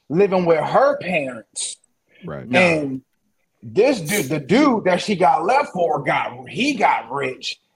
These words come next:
Speaker 1: and his parents got rich in the same sense. So they bred it up. He got remarried and got two kids, uh, more two kids, and his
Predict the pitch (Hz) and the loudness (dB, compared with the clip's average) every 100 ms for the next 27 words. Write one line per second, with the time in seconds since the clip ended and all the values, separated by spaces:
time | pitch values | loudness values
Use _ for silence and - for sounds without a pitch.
0 | - 151 170 151 - - 254 285 240 147 | -4 0 0 -2 -4 -2 0 2 0 2
1 | 165 147 160 165 147 139 - 180 147 139 | 0 0 -4 -6 -8 -12 -4 -4 -4 -6
2 | - 240 254 - 151 135 233 202 143 170 | -4 0 0 -2 -4 -2 -2 -2 0 2
3 | 139 175 254 - - _ _ _ _ - | 2 2 2 0 -8 _ _ _ _ -6
4 | 196 247 220 165 143 175 165 151 240 254 | -2 2 4 2 2 -4 -4 -2 2 2
5 | 160 131 127 151 151 147 156 135 - - | 2 -4 -12 -12 -8 0 2 2 -2 -2
6 | 247 214 - 226 190 143 131 127 - _ | -2 -2 -4 -4 -2 -2 -6 -10 -20 _
7 | 143 139 220 262 285 - 156 - 160 135 | -6 -4 0 2 2 0 -6 -10 -8 -6
8 | 131 131 - _ _ _ - 156 147 135 | -6 -10 -20 _ _ _ -8 -4 -4 -6
9 | 120 _ _ - - 185 240 156 | -12 _ _ -14 -2 2 2 0